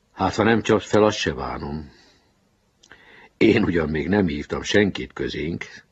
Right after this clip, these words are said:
Aki itt van, mind úgy kérezkedett ide. Te voltál az első, akit hívtam.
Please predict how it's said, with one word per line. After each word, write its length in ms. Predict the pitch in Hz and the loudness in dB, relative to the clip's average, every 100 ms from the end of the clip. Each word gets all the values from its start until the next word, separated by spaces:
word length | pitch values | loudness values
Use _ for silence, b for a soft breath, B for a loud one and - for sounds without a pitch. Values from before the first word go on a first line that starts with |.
| B B B B | B B B B
Aki 380 | 69 - - 107 | -6 -4 -2 0
itt 160 | 98 90 | 0 2
van, 240 | 104 101 | 4 4
mind 420 | 85 113 131 104 | 2 4 6 4
úgy 220 | 90 82 | 2 -2
kérezkedett 800 | - 80 78 73 - 78 73 73 | -2 -2 0 -2 -4 -4 -4 -6
ide. 280 | 73 69 82 - _ _ _ B B B B - | -6 -4 -6 -8 _ _ _ B B B B -2
Te 120 | 92 | 0
voltál 380 | 73 - 80 76 | 0 -4 -4 -2
az 100 | 73 | 2
első, 420 | 104 78 - 69 | 2 0 -4 -8
akit 260 | 78 73 - | -10 -14 -8
hívtam. 460 | 76 - - - | -8 -4 0 0